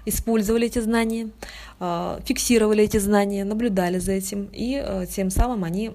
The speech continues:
м, создали свой календарь, который работал, и были очень мудрыми. У них была очень... По временам, по, по тем временам у них была очень, а, развитая цивилизация,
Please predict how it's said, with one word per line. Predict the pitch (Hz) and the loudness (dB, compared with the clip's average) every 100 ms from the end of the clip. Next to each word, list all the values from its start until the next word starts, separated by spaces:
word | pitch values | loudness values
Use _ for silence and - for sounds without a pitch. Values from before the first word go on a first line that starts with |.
| - | -8
м, | 165 165 165 | -8 -8 -8
создали | - 170 196 | -8 -2 -2
свой | 196 - 175 | 0 -2 -2
календарь, | 170 170 202 | -4 -2 -4
который | - - 170 | -6 -10 -8
работал, | 180 170 202 226 196 | -6 -6 -6 -6 -6
и | 185 | -4
были | 170 180 175 | -2 -2 -4
очень | 170 - 190 | -4 -6 -4
мудрыми. | 190 196 170 165 170 - - - - - - - - | -2 0 -2 -4 -6 -10 -20 -20 -20 -18 -20 -20 -8
У | |
них | 180 - 196 | -6 -6 -8
была | 180 180 175 175 - - - | -4 -2 -2 -4 -6 -8 -12
очень... | - 190 - 185 - - - - - - - - - - - | -10 -8 -4 -4 -4 -14 -16 -18 -16 -16 -20 -20 -20 -20 -2
По | 240 220 190 | 2 4 4
временам, | 175 175 202 214 214 254 320 294 | 2 0 2 2 2 0 0 -4
по, | 202 - | -10 -10
по | - 214 190 | -2 0 0
тем | - 196 | 0 0
временам | 180 190 202 254 | 2 2 2 0
у | 202 | -2
них | 202 | -2
была | 185 180 | -2 -2
очень, | 185 - 185 180 180 | -4 -6 -8 -8 -8
а, | 175 175 170 165 - - - - - - - _ - - - - - - - - - - | -8 -8 -8 -12 -18 -20 -20 -20 -20 -20 -20 _ -20 -20 -20 -20 -20 -20 -20 -20 -20 -2
развитая | 220 226 180 175 | 0 2 0 -2
цивилизация, | - 196 208 202 170 - - | 2 2 4 2 0 -4 -6